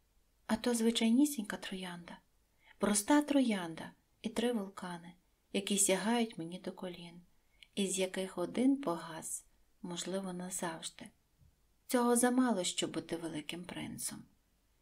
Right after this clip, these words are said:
І, повалившись на траву, він заплакав. Отоді з'явився лис. "Добрий день", сказав лис. "Добрий день", чемно відповів маленький принц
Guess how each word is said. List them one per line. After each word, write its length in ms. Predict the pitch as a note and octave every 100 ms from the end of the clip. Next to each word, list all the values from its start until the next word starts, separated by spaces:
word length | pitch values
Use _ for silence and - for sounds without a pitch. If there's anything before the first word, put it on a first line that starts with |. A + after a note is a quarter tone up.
| _
І, 80 | F#3+
повалившись 720 | F3+ E3+ F3 F3 F3 E3+ -
на 100 | E3
траву, 640 | D#3 - D3+ D3+ F3+ C4+ C#4+ - -
він 160 | D#3
заплакав. 680 | F3 E3+ E3+ - D3+ - - - _ _ _ _ _ _ _ _ _ _ _ _ _ _ _ _ _ _
Отоді 680 | - F3+ F3+ F#3+ G3 D#4 F4+
з'явився 1000 | F4+ - E3 D#3 D#3 F#3 A#3+ - - F3+
лис. 640 | F3 E3 D3+ - - - - _ _ _ _ _ -
"Добрий 460 | D#3+ D#3+ G3 C#4
день", 440 | C#4+ C4 B3+ C4 C4 _ _
сказав 520 | - - F#3 F#3 D#3
лис. 460 | F3+ F#3+ D3+ - - _ _ _ _
"Добрий 320 | D4 C4+ C#4+
день", 440 | C#4 A3 G#3+ A3+ A3+ _ _ _ _
чемно 460 | - G3 E3+ E3+ E3+
відповів 520 | E3 - E3+ F3 D#3+
маленький 500 | D#3+ D#3+ D#3 D3+ D3+
принц 560 | - E3 A3+ D4 -